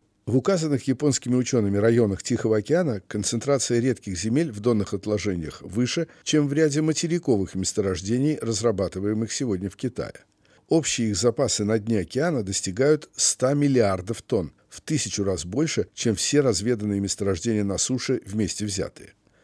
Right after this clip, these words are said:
По оценке профессора Като, ила, поднятого с океанского дна на площади в пять квадратных километров, хватит, чтобы покрыть годовую потребность всего человечества в редких землях.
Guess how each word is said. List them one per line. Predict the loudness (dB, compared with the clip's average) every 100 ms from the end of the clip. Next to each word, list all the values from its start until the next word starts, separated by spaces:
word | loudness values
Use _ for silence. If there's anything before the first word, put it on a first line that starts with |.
| _
По | -2
оценке | 0 2 0 0
профессора | 0 0 0 0 -2
Като, | 0 -2 0 -2 -4 _
ила, | 2 2
поднятого | 2 0 0 -2 -4
с | -4
океанского | -2 0 0 0 -2 -2
дна | 0 0 0
на | -4
площади | -2 -2 -2 -4 -8
в | 0
пять | 0 0
квадратных | -2 -4 -4 -6 -8 -8
километров, | -4 -2 0 -2 -6 _
хватит, | -6 2 4 4 -2
чтобы | 0 0 2
покрыть | 0 2 0 0
годовую | 0 2 2 2 2
потребность | 0 0 0 0 -2
всего | -4 -2 0
человечества | -2 -4 -2 0 -2 -2 0 0 0
в |
редких | -2 -2 -2 -8 -4
землях. | -4 -6 -12 -20